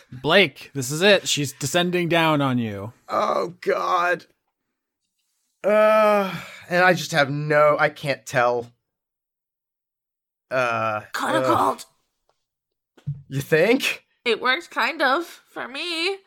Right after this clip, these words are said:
Speaker 3: Didn't I do, like, forty damage?
Speaker 2: All right.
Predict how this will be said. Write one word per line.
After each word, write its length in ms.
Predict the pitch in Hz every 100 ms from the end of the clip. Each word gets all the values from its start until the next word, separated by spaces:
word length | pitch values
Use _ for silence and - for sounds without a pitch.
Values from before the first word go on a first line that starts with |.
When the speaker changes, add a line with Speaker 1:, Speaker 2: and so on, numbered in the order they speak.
| _ _ _ _ _ _ _ _
Speaker 3:
Didn't 160 | 262 339
I 60 |
do, 100 | 320
like, 140 | 320 285
forty 320 | 214 208 254
damage? 540 | 208 190 226 277 - - _ _ _ _ _ _ _
Speaker 2:
All 200 | 151 196
right. 320 | 254 233 202